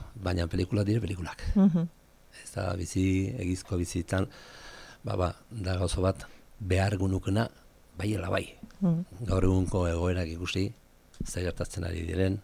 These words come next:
Speaker 1: ze
Speaker 2: Mhm.
Speaker 1: bizimodu hontan ari garan.
Speaker 2: Mhm.
Speaker 1: Orduan, pff, nek, nik erango nuke beharrezkoa bai da bai, eh?
Speaker 2: Mhm.
Speaker 1: Baina, bueno, poliki-poliki pauso ematea,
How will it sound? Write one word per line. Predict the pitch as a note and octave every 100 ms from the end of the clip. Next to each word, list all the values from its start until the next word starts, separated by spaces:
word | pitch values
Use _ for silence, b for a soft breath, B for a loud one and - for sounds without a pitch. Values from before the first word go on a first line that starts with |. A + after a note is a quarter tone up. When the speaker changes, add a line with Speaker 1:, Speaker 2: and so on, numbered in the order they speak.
| - _ -
Speaker 1:
ze | -
Speaker 2:
Mhm. | E2+
Speaker 1:
bizimodu | E2 F2+ F2 E2+
hontan | E2+ D#2+ F2
ari | E2 E2+
garan. | E2+ F2+ G2 A#2+ B G3+
Speaker 2:
Mhm. | F3+ E3 E3 B -
Speaker 1:
Orduan, | F2 F2+ F#2+ E2+
pff, | B B B B B B B G2+
nek, | F#2+ F#2 F#2+ -
nik | G#2+ F#2
erango | E2+ F2
nuke | F2 F#2+
beharrezkoa | E2+ E2 F2 F2 - - - - F#2 F#2 F#2 -
bai | F#2 F2
da | D#2
bai, | - F2 E2
eh? | F#2 - - G#3
Speaker 2:
Mhm. | F3 E3 D#3+ B B B -
Speaker 1:
Baina, | F2+ F#2
bueno, | F#2 A#2 C#3 - -
poliki-poliki | A2 G#2+ B2+ C3 E3 F3+ -
pauso | F3+ G3+ F#2+
ematea, | F2 G2+ - F2